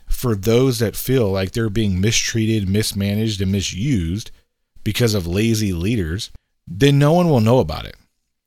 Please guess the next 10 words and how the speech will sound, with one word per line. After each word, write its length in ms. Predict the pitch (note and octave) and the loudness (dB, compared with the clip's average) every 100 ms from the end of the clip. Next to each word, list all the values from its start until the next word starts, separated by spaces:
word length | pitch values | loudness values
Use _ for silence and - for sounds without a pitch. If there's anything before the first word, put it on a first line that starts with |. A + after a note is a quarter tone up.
| - | -4
And 220 | C3 A2+ | -2 2
this 240 | C3 F3+ D4 | 4 4 0
will 100 | C#4 | -4
cost 380 | - F3 D#3+ | -4 -4 -4
your 80 | D#3+ | -6
company 400 | B2+ C3 B2 B2 | -6 -6 -4 -2
in 80 | A#2 | -2
the 80 | G2+ | -2
long 400 | F2 G2 G#2 F2+ | -2 -2 -2 -4
run 380 | D#2+ D#2+ D#2+ | -8 -12 -12